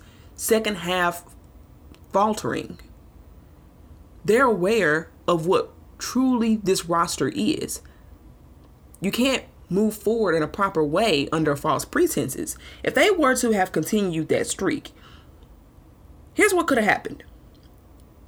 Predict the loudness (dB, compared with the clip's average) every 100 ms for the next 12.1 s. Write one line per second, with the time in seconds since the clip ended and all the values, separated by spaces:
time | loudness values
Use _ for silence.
0 | -20 -20 -20 -4 -2 0 0 2 2 2
1 | 0 -2 -2 0 2 2 0 -2 0 0
2 | 0 -4 -12 -20 -20 -20 -20 -20 -6 -2
3 | 0 2 2 4 2 4 2 4 2 2
4 | 2 2 2 2 2 2 2 2 2 -2
5 | -10 -20 -20 -8 0 2 2 0 0 4
6 | 4 2 0 0 -6 -20 -20 -20 -20 -8
7 | -2 2 2 4 4 4 2 0 2 2
8 | 0 -2 0 0 0 -2 -4 -2 -4 0
9 | 0 0 0 0 0 -8 -20 -20 -20 -20
10 | -8 -2 2 2 0 0 0 2 2 0
11 | 0 2 2 2 0 -2 -2 0 2 0
12 | -2